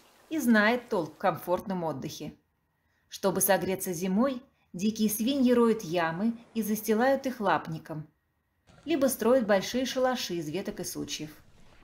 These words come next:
Если становится совсем холодно, кабан идет искать муравейник.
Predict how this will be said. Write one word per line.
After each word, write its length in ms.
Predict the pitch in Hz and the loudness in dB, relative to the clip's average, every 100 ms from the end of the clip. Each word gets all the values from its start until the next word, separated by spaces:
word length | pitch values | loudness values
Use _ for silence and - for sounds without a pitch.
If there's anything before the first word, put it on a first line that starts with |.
| _ _ _ _ _ _ _ _ _ _ - - - - | _ _ _ _ _ _ _ _ _ _ -16 -12 -12 -10
Если 300 | 160 190 202 | -2 0 0
становится 580 | 180 190 190 190 185 185 | 0 2 2 0 -2 -4
совсем 400 | 175 190 - 311 | -4 -4 -2 -4
холодно, 600 | - 196 165 156 147 151 - _ _ - - | -4 -4 -2 -2 -4 -8 -12 _ _ -20 -4
кабан 360 | 196 175 233 285 | 0 2 2 0
идет 160 | 285 | -4
искать 380 | 262 - 185 180 | -6 -4 -4 -2
муравейник. 720 | 196 220 180 147 139 135 - | -2 0 -2 -4 -6 -10 -14